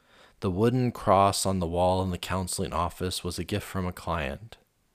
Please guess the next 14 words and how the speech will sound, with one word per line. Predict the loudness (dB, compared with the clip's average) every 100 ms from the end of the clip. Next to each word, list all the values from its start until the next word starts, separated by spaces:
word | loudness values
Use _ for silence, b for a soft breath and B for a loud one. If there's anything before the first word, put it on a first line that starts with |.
| _ _ _ _ -18 -8
It | -6
wasn't | 2 2 4 2
a | 2
crucifix | 0 0 2 0 0 -2 -2 -8
with | -6
a | -8
corpus | -4 -4 -2 -2 -2
of | -4 -4
Jesus | -4 -2 -2 -4
Christ, | 0 0 2 0 -2
just | -4 -2
a | -2
simple | 0 0 -2 2 2 2
hand-hewn | 0 -2 0 -2 -6 -10 -4 0 0 -2 -4